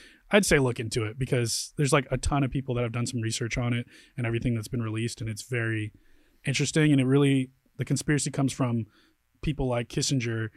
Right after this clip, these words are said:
and a lot of the people, like, the head of the C I A at the time and all their different shadow, uh, regimes that they were running to, like, you know, in Nicaragua and all these different places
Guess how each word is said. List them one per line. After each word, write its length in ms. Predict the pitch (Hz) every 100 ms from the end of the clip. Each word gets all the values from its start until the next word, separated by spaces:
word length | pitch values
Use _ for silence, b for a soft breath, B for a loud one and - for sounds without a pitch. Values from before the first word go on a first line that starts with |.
| b b
and 280 | 123 117 117
a 80 | 120
lot 220 | 120 123
of 60 | 120
the 60 |
people, 200 | 139 131
like, 120 | 123 113
the 80 |
head 120 | 131 135
of 40 |
the 60 | 123
C 180 | -
I 80 | 120
A 180 | 123 127
at 80 | 120
the 80 | 120
time 420 | 131 117 117 113 b b -
and 180 | 127
all 320 | - 123 123 120
their 100 | 120
different 340 | 117 117 113
shadow, 640 | - - 117 120 123 127 - _ _ - - -
uh, 420 | 113 110 107 107 110
regimes 380 | 120 127 123
that 100 | 123
they 80 | 123
were 140 | 123 127
running 360 | 127 139 143 b b b -
to, 240 | 147 113
like, 200 | 107 104 - - _ _ _ _ _
you 100 | 117
know, 180 | 107 107
in 160 | 127 110
Nicaragua 720 | 110 120 120 123 120 117 117
and 160 | 113
all 100 | 113
these 120 | 113 113
different 220 | 113 110
places 520 | 117 110 120 110